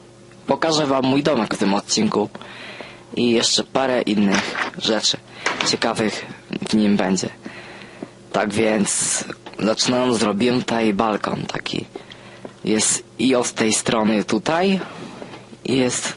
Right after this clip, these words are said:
też od tamtej, gdzie zaczynałem odcinek. Jest to takie, powiedzmy, wzięte od wiecie kogo i, krótko mówiąc, jest to bardzo inaczej zrobione,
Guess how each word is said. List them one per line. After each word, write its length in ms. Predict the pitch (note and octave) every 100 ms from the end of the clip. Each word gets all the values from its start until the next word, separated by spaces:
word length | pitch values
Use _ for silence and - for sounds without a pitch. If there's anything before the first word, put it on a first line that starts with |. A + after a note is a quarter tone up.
| -
też 220 | - A2+ -
od 180 | A#2
tamtej, 360 | - C3 B2 A#2+
gdzie 300 | - A2+ A2
zaczynałem 480 | G#2 - G#2+ A2 G2+
odcinek. 640 | - - - F#2 - - - - - - - - - - - - - - - - - - - -
Jest 220 | C3 -
to 100 | A#2
takie, 380 | G#2 G2 G#2+ - - - - - - - - - -
powiedzmy, 680 | A2+ B2 G#2+ G#2+ F2+ -
wzięte 640 | G2+ - C3 C3 A#2+ A2+ D#2
od 220 | - - - -
wiecie 300 | A2 - A#2+
kogo 380 | B2 - - -
i, 280 | A2 G#2 - - - - - - - - - -
krótko 360 | D3+ C#3+ C#3
mówiąc, 460 | C3 B2+ B2+ A#2 A#2
jest 180 | A#2 -
to 260 | A2 G2+ - A2+
bardzo 460 | A2+ A#2+ A#2 A2+ -
inaczej 460 | G#2 A2 - G2 F#2+
zrobione, 560 | - - G#2 F#2+ F#2+